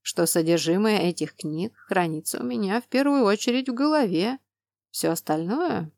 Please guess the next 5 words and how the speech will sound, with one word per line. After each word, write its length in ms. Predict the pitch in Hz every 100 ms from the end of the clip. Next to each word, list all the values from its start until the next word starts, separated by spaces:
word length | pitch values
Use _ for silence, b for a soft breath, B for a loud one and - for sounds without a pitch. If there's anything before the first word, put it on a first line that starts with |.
| _ _
наследие, 800 | - 190 - 170 190 302 180 175
так 220 | - 180
сказать, 500 | - - 170 175 - -
для 260 | 160 180
потомков». 760 | - 185 - 170 160 - -